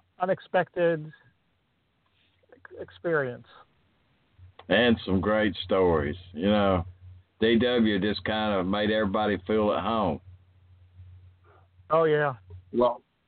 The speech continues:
Speaker 3: he, that is his home. Uh, he, he owned, he owned that place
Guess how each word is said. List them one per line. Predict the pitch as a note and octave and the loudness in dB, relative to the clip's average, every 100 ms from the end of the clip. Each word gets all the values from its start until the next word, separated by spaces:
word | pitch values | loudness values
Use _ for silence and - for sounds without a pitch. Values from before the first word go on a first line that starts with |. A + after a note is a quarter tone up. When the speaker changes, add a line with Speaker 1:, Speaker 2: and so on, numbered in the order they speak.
| _ _ _ _ _ _ _ - | _ _ _ _ _ _ _ -20
Speaker 3:
he, | B2+ B2 C#3+ C#3+ C3 | -12 -6 -6 -8 -4
that | D3+ D#3 | 0 2
is | F3+ - | 0 -2
his | B2 A2+ - | -4 -4 -6
home. | G2+ G2+ E2+ - _ F2 | -6 -6 -6 -12 _ -6
Uh, | F2+ F#2 F2+ E2+ | -4 -2 -2 -4
he, | A2 E3 D#3+ | -6 -6 -6
he | B2+ D3+ | -2 2
owned, | E3+ E3 D#3+ C3 A2+ - | 4 2 0 -2 -2 -2
he | D#3+ E3+ | -2 0
owned | E3+ E3+ | 0 2
that | B2+ G#2+ - | 0 0 -4
place | G2+ F2+ | -8 -10